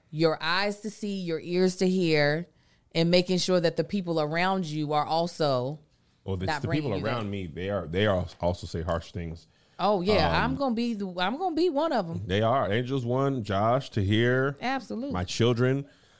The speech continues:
Speaker 2: Uh, I think my days on Twitter as a platform I use constantly are numbered. Uh, a good portion of negativity over the last couple of years has started and been f-,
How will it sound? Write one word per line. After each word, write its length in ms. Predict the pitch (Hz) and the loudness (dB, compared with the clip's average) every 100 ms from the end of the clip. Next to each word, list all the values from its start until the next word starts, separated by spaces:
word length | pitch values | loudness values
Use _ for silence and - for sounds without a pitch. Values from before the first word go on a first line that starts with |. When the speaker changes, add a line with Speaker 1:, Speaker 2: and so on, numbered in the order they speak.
| _ - | _ -2
Speaker 2:
Uh, 420 | 113 107 101 101 | 2 4 2 0
I 140 | 147 202 | -2 -2
think 220 | 170 117 | -2 0
my 180 | 120 135 | 0 2
days 260 | 120 110 | 2 2
on 140 | 104 98 | 0 -2
Twitter 400 | 117 113 107 - | 0 2 0 0
as 200 | 92 90 | -2 0
a 300 | 92 87 85 - | 0 0 -4 -6
platform 400 | - 104 98 98 | -2 -2 0 -2
I 80 | 95 | -2
use 220 | 95 92 | -2 -4
constantly 680 | - 101 98 107 104 107 87 | -4 -2 -2 -2 0 0 0
are 120 | 87 | -2
numbered. 500 | 85 87 87 98 104 _ _ _ _ _ - | -2 -4 -2 -2 -4 _ _ _ _ _ -4
Uh, 460 | 87 85 80 78 78 78 - - | -2 0 -2 -4 -6 -10 -12 -4
a 220 | 92 90 69 - - | -2 0 -4 -8 -2
good 260 | 110 107 | 2 2
portion 380 | - 107 101 98 | 2 0 0 -2
of 140 | 90 | -2
negativity 760 | 82 95 90 87 107 90 92 87 | 0 0 0 -2 -2 0 0 0
over 180 | 85 85 | 0 -2
the 80 | |
last 260 | 85 85 82 | -2 -2 -4
couple 180 | 95 87 | -4 -4
of 60 | 85 | -2
years 400 | 82 82 - - _ | -2 -4 -8 -18 _
has 300 | - 87 82 82 - _ _ 107 98 _ _ | -10 -8 -8 -12 -18 _ _ -14 -14 _ _
started 600 | - - - 127 113 110 101 | -10 -4 2 4 6 6 4
and 300 | 98 92 87 | 2 2 2
been 240 | 101 95 | 2 2
f-, 140 | 90 | -2